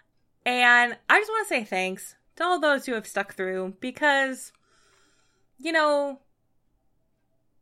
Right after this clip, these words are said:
it's, you know, you listen to a podcast and maybe your favorite person left and you don't really like me. And you don't like how I do things. And you know what? That's fine.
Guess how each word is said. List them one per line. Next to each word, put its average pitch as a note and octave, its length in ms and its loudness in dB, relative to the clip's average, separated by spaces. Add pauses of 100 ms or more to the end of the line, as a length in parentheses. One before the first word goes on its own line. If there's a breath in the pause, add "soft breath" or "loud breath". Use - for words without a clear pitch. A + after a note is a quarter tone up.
(340)
it's, - 240 -6
you D4 160 -4
know, C#4 80 0
you D4 120 -4
listen D4 220 -6
to C#4 60 -4
a C4+ 40 -6
podcast A3 680 0 (100)
and G#3 340 -6
maybe C4+ 280 -8
your D#4+ 180 -8
favorite C#4+ 400 -12
person A#3+ 400 -10
left A#3+ 400 -12
and G3 180 -12
you A3+ 140 -12
don't B3+ 240 -14
really A#3 260 -16
like A3 320 -14
me. - 280 -18 (340)
And G#3+ 480 -8 (560 soft breath)
you B3+ 140 -10
don't C4 280 -8
like B3 340 -6
how B3+ 220 -6
I C4 140 -4
do C4 160 -12
things. - 440 -14 (100)
And D4 120 -10
you F4 60 -12
know F4+ 140 -6
what? F4+ 160 -6
That's F4+ 160 -10
fine. E4 440 -10